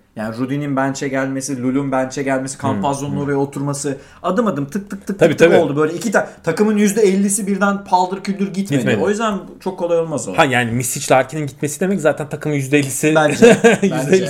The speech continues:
Speaker 1: evet.
Speaker 2: gitmesi
Speaker 1: Evet.
Speaker 2: demek yani. O-, orası doğru da.
Speaker 1: Ergin Hoca başka bir
Speaker 2: Ee,
Speaker 1: sistem yaratmak zorunda kalabilir
Speaker 2: ya
Speaker 1: bile.
Speaker 2: Ergin Hoca'nın oyun şablonu değişmez. Yani o-, Ergin Hoca işte
Speaker 1: Yok.
Speaker 2: Carlos, Carlos Arroyo'ya <clears throat> takımı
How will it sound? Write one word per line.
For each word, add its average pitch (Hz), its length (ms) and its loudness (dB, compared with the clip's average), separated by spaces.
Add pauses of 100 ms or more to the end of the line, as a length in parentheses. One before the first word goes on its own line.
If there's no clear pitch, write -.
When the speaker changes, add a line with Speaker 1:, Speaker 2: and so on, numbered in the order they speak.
Speaker 1:
evet. 160 120 -4
Speaker 2:
gitmesi 156 320 -6
Speaker 1:
Evet. 131 160 6
Speaker 2:
demek 104 200 -4
yani. 101 220 -4
O-, 101 200 -8
orası 113 340 -6
doğru 165 260 4
da. 135 180 2
Speaker 1:
Ergin 139 280 -2
Hoca 185 220 -2
başka 151 280 -2
bir 156 60 -8
Speaker 2:
Ee, - 20 -4
Speaker 1:
sistem 160 380 -2
yaratmak 143 560 -6
zorunda 131 400 -4
kalabilir 123 460 0
Speaker 2:
ya 98 180 2
Speaker 1:
bile. 87 80 -8
Speaker 2:
Ergin 226 300 2
Hoca'nın 214 300 2
oyun 196 160 4
şablonu 165 440 0
değişmez. 113 440 -2
Yani 113 220 -6
o-, - 80 -14 (240)
Ergin 170 280 2
Hoca 117 220 -2
işte 120 260 -6
Speaker 1:
Yok. 104 100 -2 (1040)
Speaker 2:
Carlos, 160 360 4 (220)
Carlos 175 300 6
Arroyo'ya 165 640 4
<clears throat> 196 200 6
takımı 156 260 -2